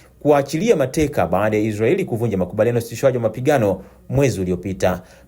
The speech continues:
Pia Israeli imekataa kuondoka katika baadhi ya maeneo ya Lebanon licha ya kusitishwa kwa mapigano na kundi la wanamgambo wa Hezbollah mwaka jana, na ilitwaa eneo la kusini mwa Syria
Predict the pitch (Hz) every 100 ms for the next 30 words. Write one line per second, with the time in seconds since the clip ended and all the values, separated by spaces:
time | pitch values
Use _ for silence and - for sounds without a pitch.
0 | - 214 226 208 - 180 135 107 92 87
1 | 87 90 98 135 120 120 113 117 208 131
2 | 101 95 101 117 113 107 110 113 117 113
3 | 147 - 92 85 90 110 107 - - 220
4 | 156 95 92 101 120 110 104 117 95 87
5 | 101 107 107 117 110 131 117 123 101 92
6 | - - _ 123 127 123 131 165 139 87
7 | 90 87 71 101 98 131 120 113 110 117
8 | 214 147 110 - 98 87 95 - - 127